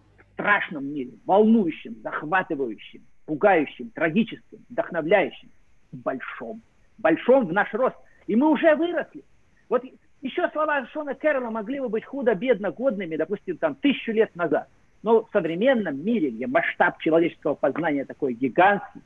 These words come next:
его слова о том, что жизнь маленькая и ничтожная, и показывает Хаббла картину. А кто этот Хаббл сделал, интересно?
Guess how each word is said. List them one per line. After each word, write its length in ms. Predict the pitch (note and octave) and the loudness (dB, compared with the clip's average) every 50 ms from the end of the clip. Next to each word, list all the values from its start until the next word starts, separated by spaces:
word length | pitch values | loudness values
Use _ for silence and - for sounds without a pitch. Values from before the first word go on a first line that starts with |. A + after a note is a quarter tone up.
| _ _ _ _ _ _ _ - | _ _ _ _ _ _ _ 2
его 220 | C#3+ E3 F#3+ G3 F3+ - | 4 6 6 6 4 4
слова 340 | F#3 F3 E3 E3+ E3+ E3+ | 2 4 6 6 6 6
о 60 | F3 E3+ | 4 4
том, 200 | F3 G3 F3 - | 0 -2 -2 -4
что 180 | - - D#3 C3+ | -6 -6 -4 -2
жизнь 260 | G3+ F3+ C#3+ C3+ C#3 | 0 -2 -2 -2 -4
маленькая 540 | C#3 E3 F#3 F#3+ F3+ E3+ D3 C#3 - B2+ B2+ | -2 2 2 4 2 2 -2 -6 -8 -10 -10
и 40 | |
ничтожная, 640 | B2+ C3 B2+ - - - G#3 A3+ F#3+ C#3+ D3 B2+ A2 | -10 -12 -14 -10 -4 0 2 2 2 0 -4 -10 -8
и 60 | - | -2
показывает 540 | - A#3 A3+ C4 C4+ A#3+ A3+ A#3+ A#3+ - - | -2 0 2 4 4 4 4 2 0 0 -2
Хаббла 440 | - - A3+ G3 E3+ D3 C3+ B2 - | 0 2 2 4 2 2 -4 -8 -8
картину. 320 | - C#3 - - - - _ _ _ _ _ _ - | -10 -12 -14 -14 -18 -20 _ _ _ _ _ _ -10
А 100 | - A#3 | -10 -8
кто 180 | - - F#4 F#4+ | -4 -4 -4 -4
этот 120 | F4 - | -4 -4
Хаббл 340 | - E4+ E4+ E4+ E4+ C#4+ F#3+ D#3 F3+ | -2 0 0 0 0 -4 -8 -10 -6
сделал, 400 | F#3+ D#4+ F4 D#4+ A3 E3+ D3 C#3 | -4 -2 -2 0 -2 -2 -6 -8
интересно? 540 | C3+ - - C#3+ B2+ A2+ - - - - | -10 -12 -10 -10 -10 -10 -12 -14 -18 -20